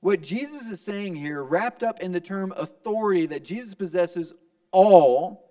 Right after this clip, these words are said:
that is necessary to love God with all your heart, with all your soul, and with all your mind. If you had any doubt on how to do that,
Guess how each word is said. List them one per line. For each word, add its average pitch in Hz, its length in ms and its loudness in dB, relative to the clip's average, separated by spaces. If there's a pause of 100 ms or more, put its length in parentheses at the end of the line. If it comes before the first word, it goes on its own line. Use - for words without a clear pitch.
(680)
that 190 220 -2
is 190 180 -4
necessary 202 720 -4
to 160 160 -8
love 170 340 -4
God 151 280 -4
with 131 120 -8
all 131 140 -4
your 117 160 -10
heart, 180 420 -8 (540)
with 139 140 -14
all 139 180 -4
your 113 160 -12
soul, 220 680 -4 (160)
and - 80 -14
with 127 100 -6
all 202 220 4
your 220 140 -2
mind. 131 540 -6 (840)
If 165 120 -6
you 175 120 4
had 165 280 0
any 262 300 -8
doubt 127 560 -10 (640)
on 170 160 -8
how 202 240 -8
to 226 100 -10
do 240 260 -10
that, - 360 -10